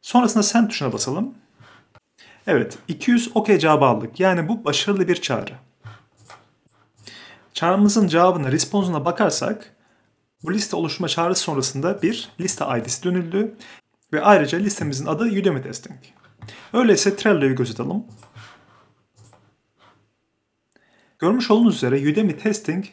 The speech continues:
listesi oluşturuldu. Farklı bir tane daha liste oluşturalım.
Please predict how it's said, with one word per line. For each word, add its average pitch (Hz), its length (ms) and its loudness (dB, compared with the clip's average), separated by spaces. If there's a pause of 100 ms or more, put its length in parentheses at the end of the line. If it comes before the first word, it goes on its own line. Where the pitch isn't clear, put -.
listesi 196 320 -2
oluşturuldu. 120 540 -6 (1900)
Farklı 180 340 0
bir 208 100 0
tane 214 180 4
daha 208 100 4
liste 131 260 -2
oluşturalım. 120 520 -8